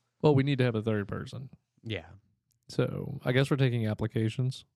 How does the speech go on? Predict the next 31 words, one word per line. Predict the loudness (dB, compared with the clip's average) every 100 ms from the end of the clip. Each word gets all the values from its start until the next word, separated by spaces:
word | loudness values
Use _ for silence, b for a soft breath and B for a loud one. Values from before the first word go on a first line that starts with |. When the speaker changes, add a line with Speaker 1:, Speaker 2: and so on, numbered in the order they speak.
| _ _ _
Speaker 1:
If, | 0 2 0
uh, | 2
you | 4 4
would | 4
like | 2 2
to |
be | 2 2
our | 2
third, | 0 0 0 -2
if |
you | 0
would | 0
like | 0 -2
to | 2
join | 2 2 0
us, | -4 -8 -10 -12 -4
please | -2 0 0 -2 -2
email | 2 2 4
us | 4 2 0
at, | 0 2 0
uh, | 0 0 0
two | 2
idiots | 4 2 0
one | -2
podcast | 0 0 0 0
twenty | 0 0
twenty-two | 2 0 2 2 4 2
at | 2
gmail | 2 2 2
dot | 0 0
com. | 0 0 -2